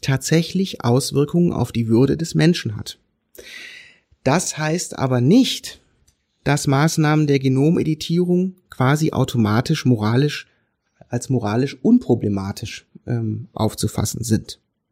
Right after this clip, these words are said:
Aber vielleicht sind andere Argumente dann viel gewichtiger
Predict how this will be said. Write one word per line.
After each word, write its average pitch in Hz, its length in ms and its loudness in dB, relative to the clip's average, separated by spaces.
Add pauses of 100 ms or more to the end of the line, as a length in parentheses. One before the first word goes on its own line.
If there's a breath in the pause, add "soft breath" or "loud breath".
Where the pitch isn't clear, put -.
(920 loud breath)
Aber 147 200 4
vielleicht 156 360 4
sind 160 220 2
andere 208 460 4
Argumente 123 640 4
dann 151 340 0 (220 loud breath)
viel 170 280 4
gewichtiger 160 720 0